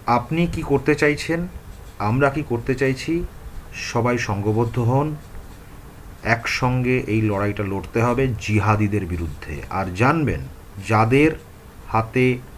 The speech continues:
আসমানি কেতাব আছে, তারা প্রত্যেকে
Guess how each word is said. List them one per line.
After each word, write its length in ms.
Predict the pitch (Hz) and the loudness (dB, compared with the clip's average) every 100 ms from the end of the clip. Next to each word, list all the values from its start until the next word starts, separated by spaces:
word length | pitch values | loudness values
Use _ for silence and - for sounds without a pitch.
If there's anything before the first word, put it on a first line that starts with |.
| - | -4
আসমানি 720 | 107 110 - 120 120 127 123 127 - - | -2 -2 -2 0 2 0 0 -4 -8 -2
কেতাব 480 | 113 - 107 104 110 - - | -2 2 2 2 -2 -8 0
আছে, 420 | 120 117 113 82 - - - - - - - | 0 2 -2 -2 -4 -8 -8 -8 -12 -10 -4
তারা 300 | 95 95 - - - 120 | 0 0 -2 -12 -6 2
প্রত্যেকে 800 | 139 - - 147 135 135 135 | 2 0 -2 2 2 4 2